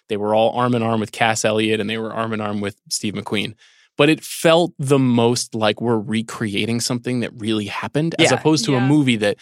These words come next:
Speaker 1: is so invested in thinking about the potential of what could have been or the unknowability of certain things.
Speaker 2: Yeah, it's like when you read certain historical fiction and, like, the guy goes into the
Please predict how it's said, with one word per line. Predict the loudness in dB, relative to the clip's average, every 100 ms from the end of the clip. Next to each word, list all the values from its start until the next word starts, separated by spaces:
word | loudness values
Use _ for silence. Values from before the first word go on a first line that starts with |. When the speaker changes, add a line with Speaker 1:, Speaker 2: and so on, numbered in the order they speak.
| -14 -8
Speaker 1:
is | -4
so | 0 2
invested | 2 2 0 -2 -2
in | -4 -4
thinking | -6 -4 -2
about | -2 -4
the |
potential | -10 -8 -6 -4 -4
of | -4
what | -4 -4
could | -4
have | -2
been | -2 -2
or | 0
the | -2 0
unknowability | 0 2 0 0 -2 -2 -2
of | -2
certain | -4 -4 -2
things. | 0 4
Speaker 2:
Yeah, | 4
it's | 4
like | 2
when | 2
you | 2 2
read | 2 2
certain | 2 2 0
historical | 0 0 0 -2 -4
fiction | -2 -2 -2
and, | -2 -2
like, | -4 -6
the | -4
guy | -2 -2
goes | -4 -4
into | -4 -6
the | -8 -10